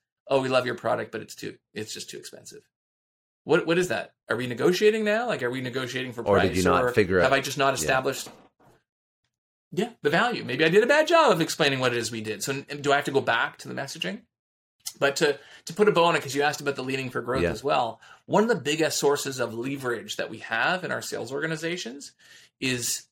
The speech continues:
Speaker 1: coaching. You know, the reps that get good, proper coaching are statistically and scientifically proven to be more likely to exceed their quotas. And I'll tell you, like, we would do sales rep surveys all the time at Salesforce in my companies, and we would ask reps, we'd say, like, "Scott,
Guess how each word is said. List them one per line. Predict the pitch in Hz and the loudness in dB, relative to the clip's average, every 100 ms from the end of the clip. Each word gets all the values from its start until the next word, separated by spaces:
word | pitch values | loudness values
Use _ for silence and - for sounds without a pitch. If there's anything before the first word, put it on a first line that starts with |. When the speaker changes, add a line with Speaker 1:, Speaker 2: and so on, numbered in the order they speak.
| - | -8
Speaker 1:
coaching. | 120 - 92 78 80 _ _ | -4 -4 -6 -10 -20 _ _
You | 117 | -8
know, | 117 | -6
the | 117 - | -6 -10
reps | 120 143 190 - | -2 2 2 0
that | - - 120 | -6 -6 -6
get | 139 131 - - _ _ _ _ 135 117 | 2 2 2 -8 _ _ _ _ -16 -2
good, | 143 156 165 - - | 2 4 4 2 -8
proper | - 143 139 139 | 2 2 2 -2
coaching | 135 147 127 - 127 127 143 _ _ _ _ | -4 -4 -4 -2 -6 -6 -12 _ _ _ _
are | 113 117 113 - - | 2 4 2 -2 -10
statistically | - 143 - 160 - 160 156 | -6 -6 -2 -2 -2 -4 -4
and | 139 | -4
scientifically | - 135 139 143 135 | -4 -2 -2 -4 -6
proven | 123 147 139 | -6 -6 -6
to | |
be | 123 | -8
more | 123 135 160 | -4 0 2
likely | 147 131 135 | 2 0 -4
to | 127 104 | -8 -8
exceed | 101 - 117 | -8 -8 -8
their | 110 | -10
quotas. | 101 135 165 233 - _ - - | -6 -4 -2 -6 -10 _ -20 -4
And | 165 | 2
I'll | 190 | 2
tell | 202 247 | 4 2
you, | 196 | 4
like, | 139 127 | 2 0
we | 139 196 | -4 -2
would | 190 | -2
do | 147 147 139 | -2 -4 -4
sales | 135 131 135 | -6 -4 -2
rep | 131 - | -2 -4
surveys | 127 123 120 | -4 -2 -4
all | 120 113 | -4 -8
the | |
time | 107 123 120 | -8 -10 -10
at | |
Salesforce | - 123 117 123 - | -6 -6 -6 -10 -10
in | |
my | 113 | -12
companies, | 110 117 139 147 113 | -10 -12 -12 -14 -12
and | |
we | 113 | -10
would | 113 | -10
ask | 110 117 - | -8 -10 -8
reps, | - 113 - | -6 -6 -8
we'd | 113 | -10
say, | 120 | -10
like, | 113 110 | -8 -8
"Scott, | - 143 123 | -2 0 0